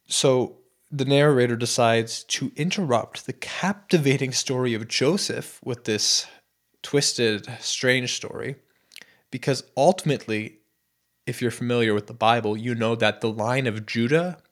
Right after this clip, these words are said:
and Judah's descendants is where the Bible shifts to after Genesis, and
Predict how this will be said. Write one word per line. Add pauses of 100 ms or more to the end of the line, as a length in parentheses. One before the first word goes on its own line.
(120)
and (340)
Judah's
descendants (300)
is
where
the
Bible
shifts
to (400)
after
Genesis, (280)
and